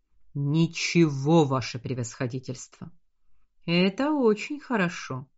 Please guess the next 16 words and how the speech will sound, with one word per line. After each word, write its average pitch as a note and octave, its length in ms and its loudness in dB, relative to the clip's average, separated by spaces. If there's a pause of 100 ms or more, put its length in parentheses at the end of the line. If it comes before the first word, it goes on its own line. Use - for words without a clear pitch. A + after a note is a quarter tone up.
(480)
Каспар D3 460 -2
выбрал C#3+ 360 0
стул G#3 460 -6 (240)
во D3+ 160 2
главе D3+ 300 2
длинного C#3+ 480 -2
стола D3 500 -4 (120)
и E3 80 0
сел. C3+ 440 -8 (1200)
"Все - 300 0
уже D#3 200 0
собрались, D#3+ 800 0
ваше D3+ 300 2
превосходительство. C3 960 -6 (200)
Впускать?" - 760 0 (1040)
"Пришли?" D3 1000 -4